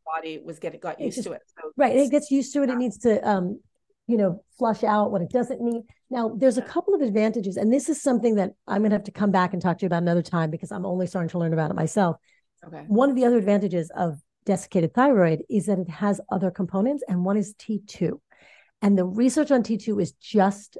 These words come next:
Speaker 2: starting,
Speaker 1: Mm-hmm.
Speaker 2: but it's exactly what it sounds like. The body further breaks down into T two. We're finding that T two,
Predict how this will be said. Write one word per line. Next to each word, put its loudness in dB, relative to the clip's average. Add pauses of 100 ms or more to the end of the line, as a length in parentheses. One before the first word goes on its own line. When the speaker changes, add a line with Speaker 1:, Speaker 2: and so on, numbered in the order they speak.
Speaker 2:
starting, 0
Speaker 1:
Mm-hmm. -12
Speaker 2:
but 4 (440)
it's -2 (100)
exactly -2
what 2
it -6
sounds 2
like. -8 (260)
The -2
body -2
further 4
breaks 0
down 0
into -6
T -6
two. 0 (200)
We're 0
finding 4
that 2
T -4
two, -2